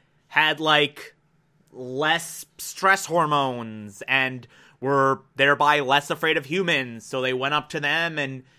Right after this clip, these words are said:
ate their table scraps, and then they started to hang around 'cause they're like, "Oh, I get a steady meal if I hang out with humans."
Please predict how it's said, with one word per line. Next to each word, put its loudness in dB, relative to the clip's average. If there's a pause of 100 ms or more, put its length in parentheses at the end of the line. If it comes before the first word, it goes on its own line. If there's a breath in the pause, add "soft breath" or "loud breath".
(260 soft breath)
ate -4
their 4
table 2
scraps, 2
and -6
then -4
they 0
started 0
to 0 (220 soft breath)
hang -2
around 0
'cause -4
they're -2
like, 2
"Oh, 4
I 4
get 2
a 4
steady -2
meal 0
if 0
I 2
hang -2
out 0
with 2
humans." -4